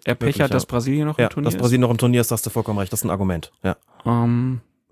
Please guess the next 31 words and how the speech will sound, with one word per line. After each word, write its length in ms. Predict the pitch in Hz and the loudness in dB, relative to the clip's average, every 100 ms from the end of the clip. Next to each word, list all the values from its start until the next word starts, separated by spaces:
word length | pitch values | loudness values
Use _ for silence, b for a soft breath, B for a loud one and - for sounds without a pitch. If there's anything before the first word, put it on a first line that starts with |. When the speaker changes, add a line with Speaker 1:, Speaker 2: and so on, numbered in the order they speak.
| _ _ _ _ 135 | _ _ _ _ -6
Speaker 1:
Rocky 260 | 131 151 | -4 -4
glaube 260 | 135 139 147 | -4 -4 -6
ich 160 | - - | -8 -6
eher, 160 | 131 | -4
dass 140 | 139 135 | -4 -4
er 60 | |
noch 160 | 123 127 | -4 -6
eins 180 | 120 120 | -8 -10
bekommt. 440 | 123 147 185 - - _ _ _ _ _ _ - 131 135 | -8 -6 -6 -8 -20 _ _ _ _ _ _ -2 2 2
Speaker 2:
Finalschiedsrichter, 1000 | 175 185 170 170 - 165 160 156 151 131 _ _ _ _ _ _ _ _ _ _ _ | 2 2 2 0 2 4 4 4 0 -4 _ _ _ _ _ _ _ _ _ _ _
da 140 | 131 123 | -2 2
waren 180 | 147 165 | 2 0
jetzt 200 | - - | -2 0
zuletzt 400 | 147 151 - 156 | 0 0 -2 -4
oft 240 | 147 - | -4 -4
Europäer 460 | 131 123 131 127 104 | -4 -2 0 0 0
dran. 240 | 101 101 | -4 -6
Insofern 640 | 113 123 143 135 135 135 - | -8 -8 -4 -2 -2 -6 -12
denkbar 1120 | 117 117 135 139 127 123 143 151 185 175 139 | -14 -10 -10 -10 -12 -2 2 2 2 2 2
und 160 | 139 | 0
möglich, 400 | 139 156 165 160 | 0 0 0 -2
dass 140 | 156 147 | -2 -4
es 140 | 139 | -4
diesmal 340 | 156 156 143 135 | -6 -2 -2 -2
jemand 220 | 139 131 | -4 -4
aus 120 | 117 | -6
einem 100 | 127 | -6
anderen 400 | 120 123 120 117 | -4 -2 -2 -6
Kontinentalverband 840 | - 131 131 123 131 131 131 123 117 | -8 -6 -4 -4 -2 -2 -2 -4 -4
bekommt. 500 | 107 120 180 - - - | -4 -2 -4 -8 -14 -8
Speaker 1:
Okay. 320 | 127 135 170 | -4 -2 -4